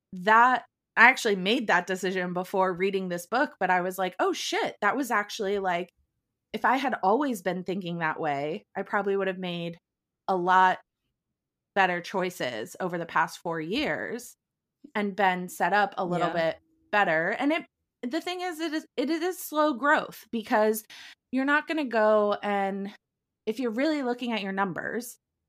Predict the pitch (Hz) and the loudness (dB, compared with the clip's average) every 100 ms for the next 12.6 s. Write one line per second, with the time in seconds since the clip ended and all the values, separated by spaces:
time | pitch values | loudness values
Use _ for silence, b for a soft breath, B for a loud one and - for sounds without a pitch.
0 | _ _ _ 262 302 311 320 302 269 302 | _ _ _ -2 0 0 -2 -2 0 2
1 | 285 262 - 214 214 226 202 196 196 - | 2 0 -2 -4 -2 0 2 2 -2 -8
2 | - 202 196 - 202 208 196 190 - 180 | -4 -4 0 2 2 0 -2 -6 -2 4
3 | 185 185 190 190 - - - _ _ - | 4 4 0 -2 -4 -8 -10 _ _ -10
4 | - 277 226 165 - 190 190 196 196 202 | -4 0 2 0 -4 -2 0 4 2 2
5 | 202 220 302 175 185 196 190 202 - 202 | -2 -2 0 0 -2 -4 -2 -2 0 -2
6 | 202 180 170 175 180 - 190 180 190 180 | 2 2 4 0 -4 -6 -4 -4 -4 -6
7 | - 196 151 - - 185 170 165 180 190 | -4 -2 -2 -4 -8 -2 0 0 -2 -2
8 | 214 202 185 180 175 170 170 - 165 165 | 0 2 2 -2 -2 0 -2 -2 -6 -6
9 | 165 160 196 180 - 135 220 170 147 147 | -4 -2 -2 -4 -6 -8 -6 -4 -4 -6
10 | - _ _ _ _ _ - 254 - 302 | -12 _ _ _ _ _ -4 -4 -2 -2
11 | 294 302 302 294 277 269 339 - - 208 | 2 2 0 0 0 4 2 2 -2 -2
12 | 220 220 214 202 240 | 0 0 6 6 4